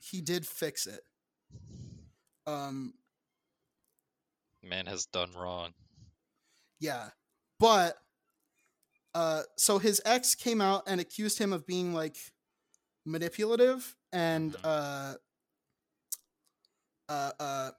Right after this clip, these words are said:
Speaker 1: narcissistic, but she posted
Speaker 2: That's not really, like, a,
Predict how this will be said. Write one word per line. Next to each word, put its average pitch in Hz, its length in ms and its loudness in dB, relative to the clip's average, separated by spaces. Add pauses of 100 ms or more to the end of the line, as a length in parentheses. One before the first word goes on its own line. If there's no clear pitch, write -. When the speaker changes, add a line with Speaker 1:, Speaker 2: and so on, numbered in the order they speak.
Speaker 1:
narcissistic, 180 880 0 (760)
but 185 400 6 (180)
she - 280 -4
posted 185 760 2
Speaker 2:
That's 104 320 -6
not 143 180 0
really, 110 360 0
like, 87 280 -2
a, 73 300 -10